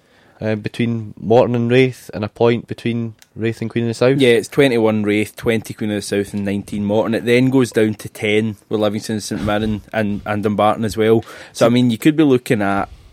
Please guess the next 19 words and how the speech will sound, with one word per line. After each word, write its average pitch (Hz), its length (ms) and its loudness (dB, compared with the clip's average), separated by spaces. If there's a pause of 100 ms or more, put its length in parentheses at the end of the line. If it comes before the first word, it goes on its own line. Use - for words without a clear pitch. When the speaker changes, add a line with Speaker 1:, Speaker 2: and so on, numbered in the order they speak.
(240)
Speaker 2:
those 110 340 -2
teams. 107 580 -4
I - 40 -12
mean, 104 140 -4
you 107 60 -4
could 120 140 -6
be 110 60 0
looking 101 240 -4
at 85 100 -6
Raith, 101 300 -4
Queen 104 160 -6
of 98 100 -6
the 98 140 -4
South - 100 -12
or 98 140 -6
Morton 95 320 -6
for - 100 -16
fourth - 320 -12
place. 101 320 -12